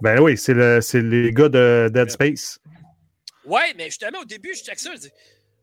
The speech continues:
Speaker 2: Bon, il nous manque quelque chose de nouveau de Dead Space. » Là, je cache, « Il n'y a pas un personnage de même dans Dead Space. Qu'est-ce qu'ils ont fait là ? » Là, finalement, je dis, « Ah, ok, oui. » Mais je savais que ça en venait ce jeu, mais je savais pas c'était quoi le titre, à rien. Fait
Speaker 1: Mais
Speaker 2: que,
Speaker 1: non, ils l'ont,
Speaker 2: mais
Speaker 1: ils l'ont présenté l'année passée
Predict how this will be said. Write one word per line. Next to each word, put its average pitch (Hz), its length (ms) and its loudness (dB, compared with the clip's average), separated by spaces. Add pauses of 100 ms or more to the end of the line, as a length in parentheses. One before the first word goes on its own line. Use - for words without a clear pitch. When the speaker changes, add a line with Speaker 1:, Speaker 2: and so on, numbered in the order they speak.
Speaker 2:
Bon, 233 220 -4
il 226 60 -10
nous 185 80 -20
manque 220 160 -18
quelque 202 140 -18
chose 220 120 -16
de 214 80 -14
nouveau 190 200 -20
de 170 40 -20
Dead 185 140 -12
Space. » - 420 -16 (220)
Là, 220 80 -14
je - 100 -14
cache, « - 260 -18
Il - 40 -20
n'y - 320 -20
a - 80 -20
pas 320 80 -20
un 254 40 -20
personnage 147 440 -20
de 127 160 -20
même 214 100 -20
dans 190 140 -20
Dead 160 140 -20
Space. - 360 -20 (400)
Qu'est-ce 156 200 -14
qu'ils - 160 -20
ont - 40 -20
fait - 220 -20
là ? » 262 100 -20 (440)
Là, 247 100 -8
finalement, 220 300 -14
je 180 60 -18
dis, « - 160 -20 (180)
Ah, 220 280 -12
ok, 220 240 -16
oui. » 220 280 -16 (240)
Mais 180 240 -4
je - 140 -12
savais 185 260 -8
que 233 40 -20
ça 196 160 -10
en 185 40 -8
venait 233 140 -18
ce 180 120 -20
jeu, 196 180 -20
mais 175 60 -20
je - 60 -18
savais 147 200 -14
pas 220 80 -20
c'était 185 160 -16
quoi 160 140 -16
le 139 60 -16
titre, 180 260 -18
à 139 40 -14
rien. 151 180 -20
Fait 202 140 -20
Speaker 1:
Mais 113 60 -4
Speaker 2:
que, 123 40 -2
Speaker 1:
non, 190 180 4
ils 120 80 -2
l'ont, 120 160 0
Speaker 2:
mais 135 60 -4
Speaker 1:
ils 127 60 -4
l'ont 135 120 0
présenté 135 460 -2
l'année 127 200 -2
passée 123 460 -6